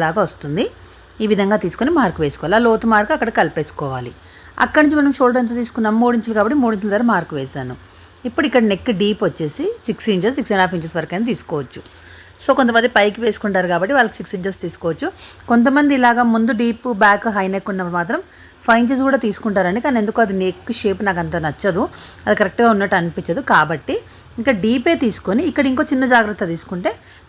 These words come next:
మీకు షోల్డర్ అనేది జారకుండా చాలా పర్ఫెక్ట్గా వస్తుంది.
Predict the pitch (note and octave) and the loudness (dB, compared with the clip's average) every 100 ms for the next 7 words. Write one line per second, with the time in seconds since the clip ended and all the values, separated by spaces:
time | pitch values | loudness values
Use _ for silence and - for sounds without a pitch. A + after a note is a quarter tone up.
0 | B3+ B3 C4+ A#3+ B3 B3 G3 G3 F#3 F#3+ | -4 0 4 4 4 0 2 4 4 2
1 | G3+ A#3 F#3+ F#3 G#3 G3+ D#3 A#3 D#3 - | -2 0 0 2 -2 -2 0 0 0 -8
2 | D3 | -8